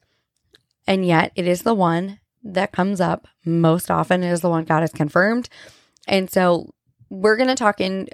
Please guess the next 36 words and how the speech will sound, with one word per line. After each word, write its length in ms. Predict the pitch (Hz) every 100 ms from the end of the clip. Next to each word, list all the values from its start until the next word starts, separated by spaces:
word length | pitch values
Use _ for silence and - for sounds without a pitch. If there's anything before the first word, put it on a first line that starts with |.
| -
talk 180 | - 202
about 280 | 196 175 165
how 140 | 175
do 80 | 180
you 120 | 185
tap 260 | - 170 175
into 200 | 165 165
those 300 | 165 170 165
spiritual 360 | - 170 -
gifts? 320 | - - - - - - - -
And 260 | - 185 180
what 100 | 190
do 60 | 294
you 80 |
do 200 | 247 185
when 120 | 269 190
your 120 | 190
spiritual 300 | - 208 214
gift 220 | 202 208
kinda 180 | 202 202
scares 320 | - 208 202
you? 220 | 180 165 170
How 160 | 202
do 80 | 214
you 80 | 233
nurture 340 | 208 226 214
a 40 | 196
spiritual 380 | - 185 -
gift? 280 | 156 180 -
What 180 | 170 190
does 140 | 202 208
that 200 | 202 170
look 180 | 180
like 200 | - -
for 140 | - -
you? 300 | - -